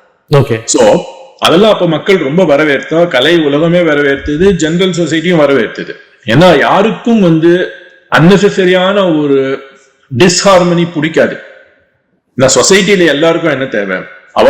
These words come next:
Speaker 2: கம்ஃபர்டபுளா, பீஸ்ஃபுல்லா இருக்கணும், அவளுடைய டேபிள்ல வந்து உணவு வரணும், அவ மக்களுக்கு செக்யூரிட்டி இருக்கணும்ன்றது தான் எல்லாருக்கும். யாருக்கும் சண்டைகளை போடணும் அப்படின்றதுக்கு ஜெனரலா ஒரு சைக்காலஜி கிடையாது.
Speaker 1: ம்.
Speaker 2: அப்படி இருக்குச்சு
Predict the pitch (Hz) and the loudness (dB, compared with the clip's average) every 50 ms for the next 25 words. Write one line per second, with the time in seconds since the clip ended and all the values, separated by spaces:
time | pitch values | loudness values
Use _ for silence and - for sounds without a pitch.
0 | 147 156 156 - - 135 123 113 143 127 117 120 123 131 135 135 - 139 131 131 | 4 4 2 -2 -4 -6 -4 -4 -4 -2 -2 -2 -2 -2 -4 -2 -2 -2 -2 -2
1 | - - 131 127 127 131 127 120 117 110 107 - - 110 110 120 139 175 - - | -2 -4 -4 0 2 2 2 2 0 -4 -4 -6 -6 -6 -4 -4 -6 -8 -10 -18
2 | - _ _ _ _ - - 110 139 160 175 175 170 165 147 147 143 - - 156 | -20 _ _ _ _ -2 0 2 4 4 4 4 4 2 0 -2 -4 -2 -2 -4
3 | 165 165 170 160 151 139 131 123 120 120 127 151 156 135 120 127 135 143 147 143 | -2 -2 -2 -2 -2 -2 -2 -2 -2 -2 -2 -2 -2 -2 -2 -2 -2 0 0 2
4 | 135 120 113 107 107 107 120 - - - - _ _ _ _ - 127 131 147 151 | 0 0 0 -2 -4 -6 -8 -12 -14 -18 -20 _ _ _ _ -2 2 2 2 2
5 | 147 135 - - 156 156 156 160 143 - 127 117 - 131 120 120 104 117 110 104 | 2 -2 -2 -2 0 0 0 0 -2 -4 -4 -4 -2 -4 -2 -2 -2 -4 -4 -4
6 | 113 123 139 147 143 139 131 127 147 160 147 127 123 123 120 113 - 202 - - | -4 -4 -2 -2 -2 -2 -2 -2 0 0 0 0 0 -2 -2 -4 -6 -10 -10 -12
7 | - - _ _ _ _ _ _ _ _ - 104 110 135 165 139 127 117 - 170 | -16 -20 _ _ _ _ _ _ _ _ -4 -2 2 2 4 4 4 4 2 0
8 | - 151 131 147 165 180 170 175 165 151 139 - 139 135 131 131 127 131 135 131 | 0 -2 -4 -2 -2 0 0 0 0 -2 -2 -2 -2 -2 -2 -2 -4 -4 -4 -4
9 | 120 120 139 147 156 147 143 139 135 135 151 123 - 117 135 156 170 170 175 170 | -2 0 0 0 0 0 -2 -2 -4 -4 -4 -2 -2 -2 0 0 2 2 4 2
10 | 156 143 127 120 117 - 123 120 113 139 127 120 110 - 127 120 113 - 110 98 | 2 0 -2 -4 -4 -6 -6 -4 -4 -4 -4 -4 -4 -6 -8 -8 -6 -4 -2 0
11 | 117 117 - 175 - - - - - - _ _ _ _ _ _ _ - 151 127 | 0 0 -2 -2 -6 -12 -16 -20 -20 -20 _ _ _ _ _ _ _ -2 0 2
12 | 120 113 139 143 147 143 143 190 170 175 220 240 247 240 247 | 2 4 4 2 2 0 0 -2 -2 0 0 0 0 0 -2